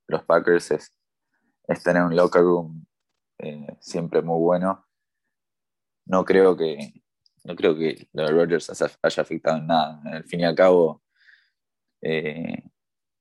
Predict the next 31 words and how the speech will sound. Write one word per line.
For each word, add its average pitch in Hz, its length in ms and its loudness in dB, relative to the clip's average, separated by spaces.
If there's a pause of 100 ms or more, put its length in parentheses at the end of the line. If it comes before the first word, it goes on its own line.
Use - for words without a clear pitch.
(600)
la 85 160 4
relación 85 400 0
de 85 80 0
Rodgers 92 340 2
con 78 180 -12
todos 85 160 -2
sus 76 120 -8
jugadores, 80 600 0 (280)
eh, - 240 -10 (440)
al 82 140 -2
menos 90 240 0
por 82 180 -2
lo 78 120 0
que 82 80 -2
podemos 87 320 0
ver 90 120 0
nosotros, 90 680 -4 (680)
es - 140 -14
excelente. 82 720 -4 (600)
Y 92 100 -4
no 98 160 2
creo 95 300 4
que 78 100 -4
eso - 160 -4
afecte 87 360 -6
de - 40 0
alguna 85 220 -4
manera. 92 520 0 (460)
Y 90 160 -2
es 90 80 -2
más, 98 420 -2